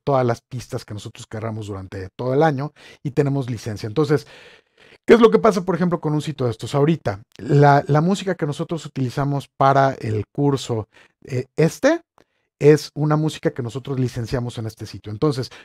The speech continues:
yo selecciono la pista, especifico que me genere la licencia, que la voy a utilizar en cinegital punto T V para un curso con tales características, bla, bla, bla, bla, bla, y me genera la licencia. Entonces, cuando me genera la licencia, si por ejemplo YouTube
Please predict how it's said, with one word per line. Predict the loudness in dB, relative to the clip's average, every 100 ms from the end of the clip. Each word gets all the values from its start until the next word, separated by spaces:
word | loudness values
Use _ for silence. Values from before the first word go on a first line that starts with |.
| -4
yo | -2
selecciono | 4 2 2 0
la | 2 0
pista, | 0 -2 4 4 4 -18 -8
especifico | -6 -2 -4 -4 -8 -6 -6
que | -4
me | -4
genere | -2 -2 0 2
la |
licencia, | 2 2 0 0 -2
que | -2
la | -2
voy | -2
a |
utilizar | -4 -6 -2 0 0 -4 -20 -10 -2
en | 0 -2
cinegital | -4 -6 -6 -2 -4
punto | -4 -8 -6
T | -2
V | 4 4
para | 4 -2
un | -4
curso | -6 -6 -8
con | -10 -6
tales | -4 -4
características, | -4 -6 -4 -4 -4 -6 -2 -2 0
bla, | -2
bla, | -4 -6
bla, | -6
bla, | -6 2
bla, | 4 4 0 -14 -20 -20 -2
y | 2
me | 2
genera | 2 -2 2 2
la | 0
licencia. | -2 -6 -12 -14 -20 _ _ _ -8
Entonces, | -6 4 4 4 0 -14 -20 -20 -20 _
cuando | 2 4 4 0
me | 0
genera | 0 4
la | 6 6
licencia, | 2 -4 -4 -6
si | -8
por | -8 -6
ejemplo | -4 -4 -2
YouTube | -2 -4 2 2